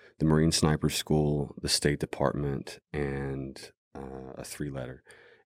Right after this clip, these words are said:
And then I st-, I went out to the F T W Ranch,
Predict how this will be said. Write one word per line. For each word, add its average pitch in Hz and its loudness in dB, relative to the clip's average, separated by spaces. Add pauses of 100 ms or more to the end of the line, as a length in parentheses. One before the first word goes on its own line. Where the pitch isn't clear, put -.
And 71 -6 (880)
then 104 4
I 87 4
st-, - -2
I 78 4
went 78 0
out 73 0
to - 0
the 73 4
F 76 2
T - 0
W 69 2
Ranch, 65 -2